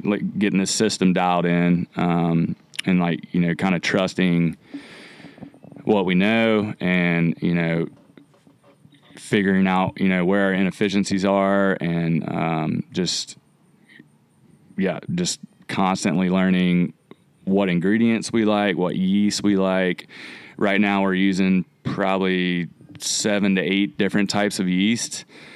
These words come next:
Um, and we're just kinda trying to figure out, um, what exactly we want to, um, keep in house. We're trying to get down to, like, two or three different yeasts,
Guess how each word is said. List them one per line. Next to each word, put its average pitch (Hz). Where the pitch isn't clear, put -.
Um, 87
and 90
we're 92
just 87
kinda 101
trying 98
to -
figure 92
out, 90
um, 87
what 92
exactly 90
we 92
want 90
to, 87
um, 82
keep 110
in 92
house. 90
We're 95
trying 98
to 95
get 90
down 90
to, 85
like, 85
two 98
or 92
three 92
different 85
yeasts, 85